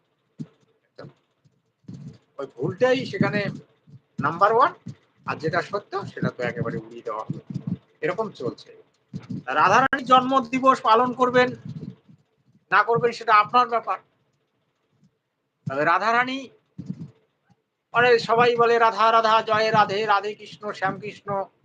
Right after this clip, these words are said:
মিলাদে রাধে কৃষ্ণ, মিলাদে রাধে। ভাই এতে কিছু কোনো ফল হওয়ার সম্ভাবনা নয়। আমি আবারও বলছি, রাধে রাধে বললে আপনার না তো মুক্তি হবে,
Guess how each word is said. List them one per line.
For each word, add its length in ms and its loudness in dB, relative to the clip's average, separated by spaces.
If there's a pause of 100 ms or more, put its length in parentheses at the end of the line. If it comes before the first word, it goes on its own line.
(280)
মিলাদে 380 2
রাধে 240 2
কৃষ্ণ, 320 -16 (320)
মিলাদে 320 -2
রাধে। 260 2 (840)
ভাই 180 -2
এতে 140 -4
কিছু 200 -12 (100)
কোনো 140 -14 (120)
ফল 140 -6
হওয়ার 140 -8
সম্ভাবনা 480 -10 (120)
নয়। 200 4 (380)
আমি 160 -12
আবারও 340 -4
বলছি, 440 -8 (800)
রাধে 340 0
রাধে 240 0
বললে 300 -2
আপনার 320 -2
না 260 -4
তো 80 -10
মুক্তি 380 -12
হবে, 300 0